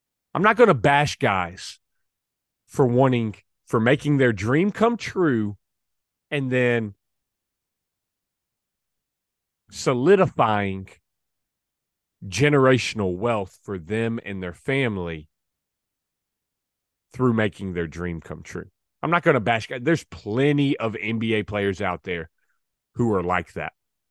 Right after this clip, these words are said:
The problem is, is when that seems to be all that your team is made of and that there aren't any guys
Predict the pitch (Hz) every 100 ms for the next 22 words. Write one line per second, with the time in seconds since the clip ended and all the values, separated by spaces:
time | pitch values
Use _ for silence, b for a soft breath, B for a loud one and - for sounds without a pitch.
0 | _ _ _ _ _ 101 - - 175 220
1 | 233 127 104 95 90 87 87 - - _
2 | _ _ _ _ _ _ _ _ _ -
3 | 113 101 98 107 101 95 85 _ _ _
4 | _ _ 120 160 - - 160 135 - 113
5 | 110 101 - _ 104 117 110 98 85 80
6 | _ - 101 92 92 90 110 98 82 76
7 | 90 98 82 78 78 - 95 95 98 85
8 | 82 104 - 85 80 78 82 76 80 -